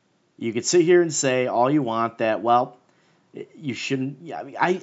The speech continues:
I know a lot of people, especially that are conservatives with their money.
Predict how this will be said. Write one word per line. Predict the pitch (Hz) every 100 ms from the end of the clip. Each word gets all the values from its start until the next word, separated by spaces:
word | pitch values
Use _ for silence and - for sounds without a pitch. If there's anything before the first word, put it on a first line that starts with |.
| -
I | 160
know | 175 175
a |
lot | 139 123 131 131
of | 123
people, | 123 107 95 85 - -
especially | - - 117 - 110 101 101 _ _ _ _ _ -
that | 123 110
are | 104
conservatives | - - 127 113 104 95 95 98
with | 101 104
their | 104
money. | 98 104 90